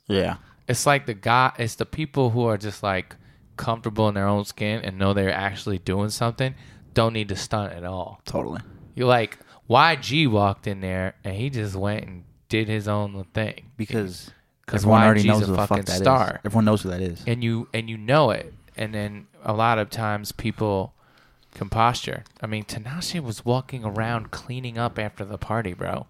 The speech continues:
Speaker 1: Yeah.
Speaker 2: She was, like, picking up cups.
Speaker 1: She's a real one.
Speaker 2: She was, like, a regular girl.
Speaker 1: Totally.
Speaker 2: It was hilarious.
Speaker 1: Well, I think she is. From
Speaker 2: She is.
Speaker 1: based on, like, interviews I've seen, she seems very
Speaker 2: Yeah, she seemed very nice.
Speaker 1: normal, just a nice girl.
Speaker 2: Yeah.
Speaker 1: But she just has, you know,
Speaker 2: But then there's some
Speaker 1: some
Speaker 2: other
Speaker 1: big songs.
Speaker 2: motherfuckers who are just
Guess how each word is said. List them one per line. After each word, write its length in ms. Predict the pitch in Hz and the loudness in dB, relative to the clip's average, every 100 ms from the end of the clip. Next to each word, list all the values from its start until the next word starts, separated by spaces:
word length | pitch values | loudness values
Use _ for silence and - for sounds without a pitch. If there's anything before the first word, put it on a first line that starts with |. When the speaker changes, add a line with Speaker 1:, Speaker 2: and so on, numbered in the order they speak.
| _ - | _ 0
Speaker 1:
Yeah. 200 | 95 85 - - | 0 -2 -10 -18
Speaker 2:
She 120 | - 165 | -4 0
was, 100 | 160 | 2
like, 200 | 165 - | 0 -2
picking 340 | - 175 151 | -4 -4 -2
up 160 | 139 - | -2 -2
cups. 500 | - 151 - - - | 0 0 -2 -10 -4
Speaker 1:
She's 140 | 123 | 0
a 60 | 127 | 2
real 180 | 143 151 | 4 2
one. 200 | 104 - | 0 -2
Speaker 2:
She 220 | - 165 | 0 0
was, 240 | 160 160 156 | 2 0 0
like, 140 | 156 | 0
a 40 | |
regular 460 | 135 147 147 147 135 | 2 2 4 2 2
girl. 460 | 113 135 101 - - _ | 2 0 0 -6 -12 _
Speaker 1:
Totally. 240 | 107 104 87 - | -4 -4 -6 -4
Speaker 2:
It 40 | |
was 260 | 120 - - | -4 -4 -6
hilarious. 760 | 143 139 156 131 - - - | -6 -4 -4 -4 -6 -10 2
Speaker 1:
Well, 80 | 131 | 4
I 40 | |
think 180 | 139 185 | 4 0
she 160 | 165 147 | -2 0
is. 440 | 190 127 82 - - | 2 0 -2 -12 -12
From 180 | - 120 | 2 4
Speaker 2:
She 80 | 151 | 6
is. 80 | 127 | 4
Speaker 1:
based 220 | 127 127 | 4 4
on, 80 | 113 | 4
like, 140 | 107 | 4
interviews 280 | 117 113 98 | 2 4 2
I've 160 | 98 | 0
seen, 260 | - 101 95 | -2 -2 -2
she 180 | - 104 | -4 -6
seems 340 | - 113 110 92 | -2 0 0 0
very 460 | 101 104 98 87 - 143 | 2 2 2 -4 -8 -2
Speaker 2:
Yeah, 140 | 117 | 0
she 140 | - | -2
seemed 200 | - 151 | -4 -2
very 160 | 113 98 | 0 0
nice. 360 | 90 87 - - | -4 -10 -12 -4
Speaker 1:
normal, 420 | 101 104 104 98 | 0 0 0 -4
just 180 | 98 95 | -6 -6
a 40 | |
nice 220 | 98 95 - | -4 -4 -2
girl. 340 | 98 101 98 - _ | -2 -2 -4 -12 _
Speaker 2:
Yeah. 100 | 110 107 95 | -2 0 0
Speaker 1:
But 80 | 95 | -2
she 120 | 104 | -4
just 180 | 95 90 | -4 -4
has, 420 | 92 90 87 - 95 | -4 -6 -8 -10 -8
you 80 | |
know, 60 | 90 | -4
Speaker 2:
But 100 | 113 | 4
then 180 | 151 180 | 4 6
there's 180 | 156 - | 4 2
some 100 | 117 | 4
Speaker 1:
some 80 | 127 | 6
Speaker 2:
other 120 | 120 | 6
Speaker 1:
big 80 | 120 | 6
songs. 340 | - 143 120 | 6 6 4
Speaker 2:
motherfuckers 320 | 110 - 95 | 0 -4 -6
who 100 | 98 | -4
are 100 | 95 | -4
just 520 | 90 90 85 - - | -4 -6 -8 -12 -18